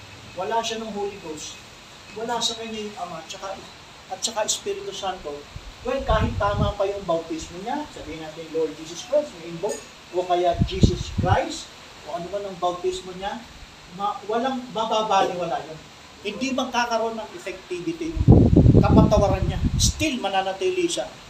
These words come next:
Nasa kasalanan. Hindi makakapagligtas sa kanya. Kasi bakit? Kasi ito, importante ito. Join in one spirit.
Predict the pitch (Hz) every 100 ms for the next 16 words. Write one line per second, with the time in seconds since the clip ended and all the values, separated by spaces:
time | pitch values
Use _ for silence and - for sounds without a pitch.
0 | - 196 190 214 185 180 165 - 147 156
1 | 240 285 302 285 285 277 247 269 254 -
2 | - 202 202 - - - - - - -
3 | - - - - 240 220 208 185 - -
4 | - - 214 190 214 208 180 180 165 160
5 | - 170 160 - - - - 220 277 277
6 | 269 214 180 175 165 - - 151 139 147